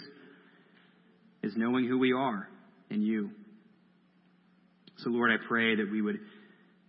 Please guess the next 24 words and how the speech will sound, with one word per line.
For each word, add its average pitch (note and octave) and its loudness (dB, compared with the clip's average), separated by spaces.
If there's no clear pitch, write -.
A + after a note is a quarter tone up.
recognize C3+ 4
our A#2 2
identity A2+ 0
in A2 2
you A2 2
by G#2+ 0
faith A2 -2
as G#2+ -6
believers, G#2 -2
that A2+ -2
we A2 0
would G#2+ 0
lean B2 4
into C#3 6
that C#3 6
identity, C#3+ 6
that - -10
that A#2+ 2
identity B2+ 4
wouldn't A#2+ 0
just A#2 -4
be A#2+ 4
a, G#2+ 2
a - -12